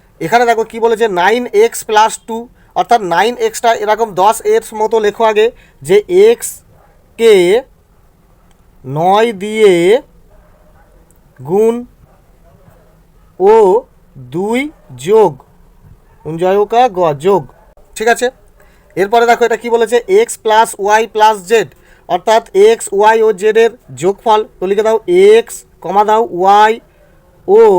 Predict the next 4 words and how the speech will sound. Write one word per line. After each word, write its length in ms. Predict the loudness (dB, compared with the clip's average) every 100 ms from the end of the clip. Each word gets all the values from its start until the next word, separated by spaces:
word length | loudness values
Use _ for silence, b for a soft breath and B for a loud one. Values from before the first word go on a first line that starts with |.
| 0 -6 _ _ _ _ -20 -2
জেড 400 | 2 4 4 0 -8 _ _ _ 2
এর 380 | 4 4 2 -4 -12 -20 _ _ _ -20 -6 0
যোগফল। 600 | 2 0 -8 -6 -6 -8 -18 _ _ _ -20 _ _ _ _ _ _ _ _ _ _ _ _ _ -20 _ _ _ _ _ -6
ওকে, 180 | -2